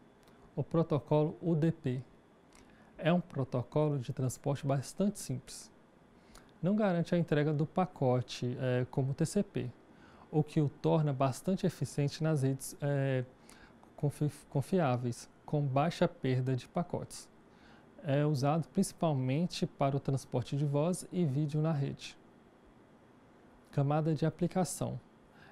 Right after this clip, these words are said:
Esta camada é equivalente às três últimas camadas do modelo osi,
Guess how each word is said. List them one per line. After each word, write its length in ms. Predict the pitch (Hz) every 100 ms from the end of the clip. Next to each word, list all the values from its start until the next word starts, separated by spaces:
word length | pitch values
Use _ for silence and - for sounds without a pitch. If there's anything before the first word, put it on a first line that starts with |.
| -
Esta 280 | 196 160 175
camada 680 | - 131 127 143 131 127 123
é 260 | 139 135 135
equivalente 640 | 131 147 143 123 143 -
às 140 | 151 -
três 460 | - 156 196 170
últimas 340 | 165 - 156 -
camadas 440 | 165 143 143 151
do 100 | 139
modelo 380 | 147 143 156 190
osi, 340 | 143 123 120